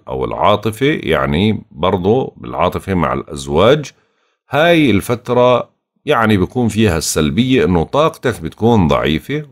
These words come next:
وبتكون ضاغطة عليك، فما بينفعك سوى الصبر والمرونة. ممكن تتعرض لمضايقات أو خلافات بالفترة هاي، بدك تكون داير بالك ومستعد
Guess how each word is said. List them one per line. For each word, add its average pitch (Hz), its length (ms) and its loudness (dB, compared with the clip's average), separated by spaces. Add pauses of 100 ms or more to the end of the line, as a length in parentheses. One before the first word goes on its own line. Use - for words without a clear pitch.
وبتكون 127 800 0 (240)
ضاغطة 104 520 0
عليك، 64 360 -2 (100)
فما 98 320 0
بينفعك 139 680 0
سوى 80 240 -4
الصبر 110 480 2
والمرونة. 80 760 2 (720)
ممكن 165 440 2
تتعرض 120 540 0
لمضايقات 80 1000 2 (160)
أو 190 320 2 (120)
خلافات 95 840 2 (160)
بالفترة 85 580 -4
هاي، 92 300 0
بدك 76 220 -4
تكون 71 760 -6
داير 127 400 2
بالك 127 500 0
ومستعد 101 840 -2